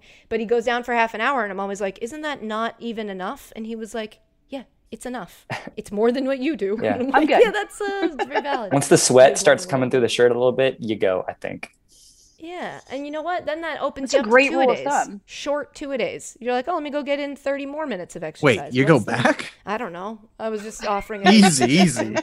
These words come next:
Speaker 1: <laughs> I mean, the, the campaign's called Play sixty. You're not supposed to only play for thirty. You do have to hit, you're supposed to play for sixty minutes a day.
Speaker 3: That's a mild suggestion.
Speaker 4: That's for the
Speaker 1: Yeah.
Speaker 4: little kids.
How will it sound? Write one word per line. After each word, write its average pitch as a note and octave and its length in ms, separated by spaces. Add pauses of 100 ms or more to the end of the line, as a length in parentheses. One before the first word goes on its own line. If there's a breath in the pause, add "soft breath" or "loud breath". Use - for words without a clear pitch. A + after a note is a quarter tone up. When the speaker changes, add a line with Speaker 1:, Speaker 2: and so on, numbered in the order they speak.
(100)
Speaker 1:
<laughs> - 180
I C#4+ 100
mean, D4 200
the, C4+ 220
the C4 100
campaign's D4 440
called C#4 260
Play C#4 220
sixty. - 460
You're D#3 200
not A3 140
supposed C4 260
to C#4+ 40
only F3+ 240
play - 160
for F#3 140
thirty. F3+ 320
You G3 180
do A#3+ 180
have B3 220
to G#3+ 100
hit, G#3 300 (540)
you're A#3 60
supposed A3+ 220
to - 80
play B3+ 220
for B3 100
sixty G#3 380
minutes G3 340
a - 60
day. - 320 (1080)
Speaker 3:
That's F4+ 300
a A#3 40
mild D#3+ 360
suggestion. - 580 (680)
Speaker 4:
That's C#3 160
for D4 80
the B2 80
Speaker 1:
Yeah. A2 40
Speaker 4:
little G#2 160
kids. - 380